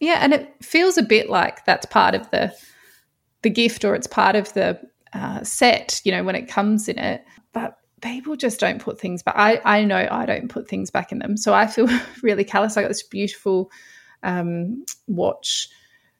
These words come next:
when we left the U K from my husband, and it came in this lovely box lined with, you know, I don't know, whatever, looked like something the Queen would have her watch in, like, silk and bows and blah, blah, blah.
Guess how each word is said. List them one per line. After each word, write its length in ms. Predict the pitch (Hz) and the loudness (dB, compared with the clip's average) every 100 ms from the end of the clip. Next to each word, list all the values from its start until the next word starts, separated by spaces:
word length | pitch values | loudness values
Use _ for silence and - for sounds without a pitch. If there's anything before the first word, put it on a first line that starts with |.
| _ _ _ _ _ _ | _ _ _ _ _ _
when 240 | 196 196 | 0 0
we 100 | 190 | 0
left 240 | 185 190 - | -2 -4 -4
the 80 | 202 | -6
U 140 | 185 | -6
K 200 | - 185 | -6 -6
from 200 | - 180 | -6 -6
my 120 | 180 | -4
husband, 640 | 202 196 - - 202 214 - 196 | -4 -6 -6 -4 -4 -6 -8 -4
and 460 | 190 185 196 196 - | -4 -4 -6 -8 -10
it 60 | |
came 300 | - - 220 208 | -12 -6 -2 -2
in 60 | |
this 160 | 196 202 | -2 -4
lovely 960 | 196 190 190 196 208 208 - - - - | -4 -2 2 4 4 0 -6 -4 -6 -6
box 420 | - - - - | -2 -2 -4 -6
lined 480 | 180 190 190 190 190 | 0 2 0 -2 -6
with, 220 | 180 175 185 | -8 -8 -6
you 100 | 180 | -4
know, 280 | 180 180 - - | -4 -6 -8 -14
I 40 | |
don't 100 | - 240 | -12 -8
know, 280 | - 208 220 | -6 -6 -6
whatever, 420 | 185 - 196 196 208 | -6 -4 -6 -6 -6
looked 180 | 208 202 | -4 0
like 200 | 180 - _ _ _ - | -2 -4 _ _ _ -12
something 380 | 202 - 180 185 | -10 -8 -8 -6
the 180 | 175 - _ - | -6 -8 _ -10
Queen 240 | 190 180 | -6 -4
would 120 | 180 | -4
have 220 | 190 185 190 | -4 -4 -2
her 160 | 180 | -2
watch 240 | 170 - 185 | -4 -8 -6
in, 160 | 180 | -4
like, 240 | 180 - - | -6 -8 -8
silk 380 | - 190 196 185 | -4 -4 -4 -6
and 220 | 175 175 | -6 -4
bows 360 | 180 180 185 190 | -2 -2 -4 -6
and 200 | 180 170 | -8 -4
blah, 180 | 185 | -2
blah, 140 | 180 180 | -2 -2
blah. 260 | 185 185 | -2 -4